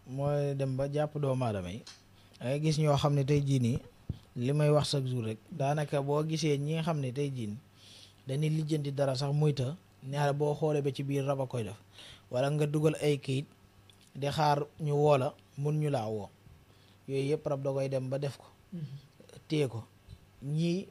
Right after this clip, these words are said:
Speaker 1: yaakaar gu tas gi ni def, dafa sayt-, eh, cat da koy def.
Speaker 2: Mhm.
Speaker 1: Wante boo xoolee ba ci biir, rab a ngi ca. Wante rab tamit, nee naa la, li ci njëkk muy, gis nga, Abu, xanaa xamoo ne place bu bees sax boo ko ubbee,
Speaker 2: Mhm.
Speaker 1: bala ngaa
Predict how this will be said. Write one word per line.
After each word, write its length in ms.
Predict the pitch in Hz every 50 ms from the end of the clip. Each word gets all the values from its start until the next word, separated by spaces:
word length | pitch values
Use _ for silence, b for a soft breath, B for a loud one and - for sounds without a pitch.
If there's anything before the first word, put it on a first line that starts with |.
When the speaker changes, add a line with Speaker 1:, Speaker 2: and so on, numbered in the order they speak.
| - - - -
Speaker 1:
yaakaar 440 | 156 151 156 156 160 156 165 151 151
gu 100 | 147 156
tas 180 | 143 151 143 131
gi 80 | 143 147
ni 100 | 147 147
def, 180 | 143 143 143 147
dafa 300 | 143 143 147 147 147 147
sayt-, 340 | 147 - - 156 151 151 - -
eh, 180 | 160 156 147 143
cat 160 | - 175 160 151
da 80 | 147
koy 160 | 143 147 143
def. 160 | 135 143 151 - -
Speaker 2:
Mhm. 60 | -
Speaker 1:
Wante 200 | 139 143 139 143
boo 200 | 143 151 151 156
xoolee 200 | 147 160 151 151
ba 120 | 143 147 143
ci 80 | 143
biir, 140 | 143 143 143
rab 140 | 143 143 139
a 60 | 139
ngi 80 | 127 113 -
ca. 40 | 110 - b b b b b b b b b b b b b b b -
Wante 340 | 135 143 151 160 160 160 156
rab 180 | 165 170 170
tamit, 260 | - 175 151 156 165 - - 160
nee 140 | 160 160 160
naa 160 | 170 160 156
la, 140 | 147 147 165 - - - - -
li 280 | 151 147 151 160 190 175
ci 140 | - - 175
njëkk 320 | 170 170 165 175 175 - -
muy, 320 | 156 147 143 139 165 233 - - - - b b b b b b b b b b b b -
gis 160 | 156 175 190
nga, 160 | 196 196 196 -
Abu, 220 | - 190 185 180 175
xanaa 240 | 202 190 196 196 190
xamoo 220 | 190 180 175 170
ne 100 | 165 160
place 340 | - - 175 180 180 175 170
bu 80 | 160 151
bees 260 | 147 143 151 143 131
sax 160 | - 151 143 143
boo 160 | 147 160 170
ko 100 | 165 180 170
ubbee, 320 | 160 165 151 147 131 107 - -
Speaker 2:
Mhm. 280 | - 190 196 175 160 - - - - - - - - - - - - - b b b b b b -
Speaker 1:
bala 200 | - 131 147 165
ngaa 220 | 175 175 185 160